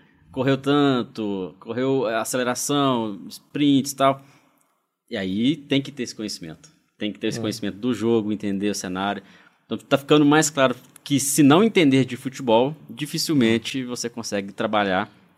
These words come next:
Speaker 1: como um fisiologista em qualquer esporte. Se não entender daquele esporte, como você citou da canoagem,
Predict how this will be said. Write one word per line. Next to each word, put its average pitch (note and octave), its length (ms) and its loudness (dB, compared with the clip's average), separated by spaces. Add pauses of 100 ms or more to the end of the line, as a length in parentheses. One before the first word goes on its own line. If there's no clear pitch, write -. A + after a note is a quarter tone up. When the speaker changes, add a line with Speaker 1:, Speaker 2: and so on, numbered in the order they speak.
(180)
Speaker 1:
como G#2 380 -2
um G2+ 60 -4
fisiologista G2+ 960 -4
em B2 120 -4
qualquer D#3+ 300 2
esporte. D3 480 -2
Se - 80 -4
não D#3+ 60 4
entender F3 280 0
daquele F3 260 -4
esporte, E3+ 400 -2
como C3 220 -4
você A2+ 80 -6
citou - 260 -6
da A2 140 -2
canoagem, A#2 500 -2